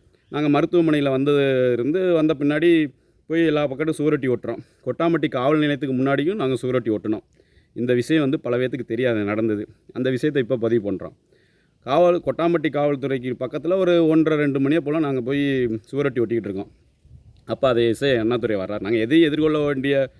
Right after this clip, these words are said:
ஒரு இதுல தான் வந்து நாங்க போறோம். பயந்திருந்தா நாங்க அங்க போக மாட்டோம்.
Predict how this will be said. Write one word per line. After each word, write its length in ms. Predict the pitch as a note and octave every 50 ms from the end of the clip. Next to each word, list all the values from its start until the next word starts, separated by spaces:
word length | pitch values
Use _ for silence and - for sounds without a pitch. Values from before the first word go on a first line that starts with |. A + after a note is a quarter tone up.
| - - _ - _ _ _ _
ஒரு 440 | - C3 C3 C3+ B2+ B2+ B2 B2 B2
இதுல 180 | C#3 D3+ D3+ C#3+
தான் 140 | D#3 E3
வந்து 220 | D#3+ C#3 C#3 D3 E3+
நாங்க 300 | D#3+ D3+ D3 A#2 B2 C#3
போறோம். 360 | D3 D3 C3+ - - - -
பயந்திருந்தா 380 | A2 B2 C#3+ C#3+ C3 C#3 C#3+ D3
நாங்க 180 | D3 C#3 C3+
அங்க 120 | B2+ B2 B2
போக 260 | G#2+ B2 C3 C3+ C#3+
மாட்டோம். 300 | C3 A#2+ F#2+ G2 -